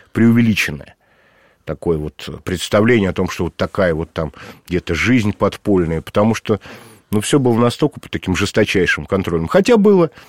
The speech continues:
недавно мне попались, э, воспоминания, м, об одном протоиерее знаменитом, он служил в Московской Патриархии, а был выходцем из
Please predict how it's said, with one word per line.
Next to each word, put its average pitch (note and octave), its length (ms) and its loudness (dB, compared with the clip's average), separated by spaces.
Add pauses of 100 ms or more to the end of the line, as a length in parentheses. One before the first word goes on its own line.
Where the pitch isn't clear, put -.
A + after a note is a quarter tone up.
(140)
недавно A#2 460 4
мне F#2+ 80 0
попались, G#2 520 0 (420)
э, F2 240 -2
воспоминания, A2+ 920 0 (580)
м, C#2+ 240 -10
об D#2 120 -4
одном F2+ 280 0
протоиерее G#2 760 2 (300)
знаменитом, F2+ 640 -2
он F#2 120 -2
служил E2 320 -6
в D#2+ 40 -2
Московской E2+ 440 -2
Патриархии, F#2+ 640 0
а G2 200 0
был C#3 240 4
выходцем A2+ 440 0
из - 140 -8